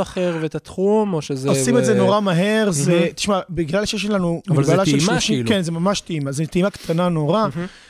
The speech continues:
Speaker 2: מכיוון שיש לנו רק שלושים שעות השתלמות, אנחנו צריכים, אה, להספיק המון דברים. אנחנו עושים את הבסיס.
Speaker 1: כן.
Speaker 2: אה, ככל שאתה נכנס יותר, אה, אין ספק שהעבודה שלך נהיית יותר טובה. אתה רואה מורה שנכנסה ב-, אה,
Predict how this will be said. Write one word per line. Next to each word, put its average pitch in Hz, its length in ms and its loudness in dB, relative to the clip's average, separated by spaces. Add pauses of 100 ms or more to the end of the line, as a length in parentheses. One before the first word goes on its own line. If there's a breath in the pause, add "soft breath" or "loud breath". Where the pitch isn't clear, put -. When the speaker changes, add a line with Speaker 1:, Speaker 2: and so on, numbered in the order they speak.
(160 loud breath)
Speaker 2:
מכיוון 185 380 -2
שיש 196 160 -6
לנו 180 200 0
רק 196 140 2
שלושים 196 340 -4
שעות 185 260 0
השתלמות, 196 420 0
אנחנו 165 220 -4
צריכים, 190 500 0
אה, 180 140 4
להספיק 165 420 0
המון 196 200 2
דברים. 214 300 2 (560 loud breath)
אנחנו 170 200 0
עושים 220 240 2
את - 100 -2
הבסיס. 151 640 -2
Speaker 1:
כן. 117 220 -4 (320)
Speaker 2:
אה, 147 380 0
ככל 208 300 0
שאתה 220 200 -4
נכנס 190 320 -2
יותר, 143 520 -2
אה, 147 40 -2 (400)
אין 190 140 -4
ספק 226 300 -2
שהעבודה 170 260 0
שלך 202 100 -2
נהיית 190 200 0
יותר 196 80 0
טובה. 196 300 0
אתה 147 240 -4
רואה 185 460 0
מורה 175 360 2
שנכנסה 170 520 -2
ב-, 156 220 0 (640 loud breath)
אה, 151 60 2